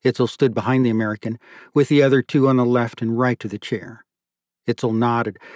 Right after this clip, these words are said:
and Donnie stepped forward and slapped their prisoner hard across the face, a blow that sent spittle and blood flying across the room. The American's twice broken nose began to bleed profusely as the American shook his head,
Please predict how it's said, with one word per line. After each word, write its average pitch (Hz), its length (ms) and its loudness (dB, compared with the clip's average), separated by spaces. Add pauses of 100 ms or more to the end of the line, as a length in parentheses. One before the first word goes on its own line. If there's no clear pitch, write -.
(140)
and 120 140 0
Donnie 139 280 2
stepped - 280 -2
forward 143 340 2
and 110 100 -4
slapped 123 320 -4
their 120 100 0
prisoner 123 420 -2
hard 123 240 -2
across 113 380 -6
the - 60 -20
face, - 500 -8 (420)
a 135 80 -2
blow 156 240 4
that 139 180 2
sent 135 220 -2
spittle 135 400 0
and 110 160 -2
blood 127 220 2
flying 117 320 -2
across 110 380 -6
the 120 80 -8
room. 120 380 -6 (840)
The 131 80 2
American's 127 500 2
twice 123 300 -4
broken 120 400 0
nose 123 280 2
began 117 320 -4
to 98 60 -8
bleed 120 280 -2
profusely 123 680 -6
as 107 100 -12
the 120 100 -4
American 117 340 -2
shook - 220 -12
his 113 120 -12
head, 123 320 -10